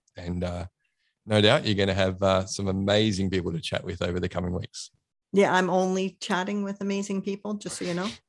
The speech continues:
Speaker 2: Yeah.
Speaker 1: <laughs> Of course,
Speaker 2: It's,
Speaker 1: that's the same with
Speaker 2: it's
Speaker 1: us.
Speaker 2: a criteria to be on the podcast. You have to be an amazing person. Yeah.
Speaker 1: Yeah.
Speaker 2: So, all right. Well, Jason Von Chee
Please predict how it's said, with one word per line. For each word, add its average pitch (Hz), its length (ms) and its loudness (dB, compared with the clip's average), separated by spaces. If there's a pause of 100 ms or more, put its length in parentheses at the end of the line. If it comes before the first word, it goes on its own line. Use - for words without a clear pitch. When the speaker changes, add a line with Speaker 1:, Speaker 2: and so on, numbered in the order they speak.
(260)
Speaker 2:
Yeah. 165 180 6 (100)
Speaker 1:
<laughs> - 100 -4
Of 104 160 0
course, - 300 2
Speaker 2:
It's, 113 180 4
Speaker 1:
that's - 0 - (120)
the 196 60 0
same 110 140 4
with - 80 8
Speaker 2:
it's - 100 8
Speaker 1:
us. 330 120 6
Speaker 2:
a - 20 -2
criteria 247 800 6 (100)
to 226 100 4
be 208 180 2
on 185 100 6
the 165 100 0
podcast. 175 680 -2
You 180 80 6
have 180 260 6
to 208 100 4
be 175 160 2
an 160 100 2
amazing 156 420 -4
person. 151 440 -6 (180)
Yeah. 180 140 4 (440)
Speaker 1:
Yeah. 92 160 2 (460)
Speaker 2:
So, 175 480 2 (460)
all 220 160 10
right. 220 220 10
Well, 208 260 4 (180)
Jason 220 460 8
Von 190 200 4
Chee 392 340 -2